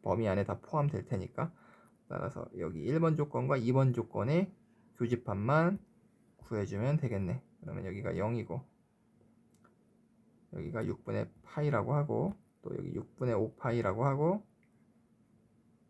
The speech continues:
여기가 파이라고 한다면 여기가 이분의 파이면 여기 사이에 어딘가 있겠지. 뻥 뚫려서 쭉 가다가 여기에서 이렇게 색칠되는 공통범위는 여기가 될 테니까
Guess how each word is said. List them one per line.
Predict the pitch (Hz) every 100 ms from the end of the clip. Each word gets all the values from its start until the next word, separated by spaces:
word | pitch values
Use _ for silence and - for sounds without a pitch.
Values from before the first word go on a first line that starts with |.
| -
여기가 | 143 -
파이라고 | - 151 151 123 117
한다면 | 165 175 165 127 110 110 101 131 - - -
여기가 | 92 92 120 135 170 170 -
이분의 | 101 127 147 135 135
파이면 | 135 120 120
여기 | 95
사이에 | 127 165 160 156
어딘가 | 117 123 101
있겠지. | 120 147 147 139 175 - _ _ -
뻥 | 107 135
뚫려서 | 135 123 135
쭉 | 147 -
가다가 | - - 101 135 156 196 208 _ - _ _ _ _ _
여기에서 | 95 95 - -
이렇게 | - - _
색칠되는 | - 147 - 135 - 135 - - _ - - - - _
공통범위는 | - 123 127 123 117 113 127 165 185 190 - _ -
여기가 | 110 117 113
될 | 110 104
테니까 | - 120 110 - 120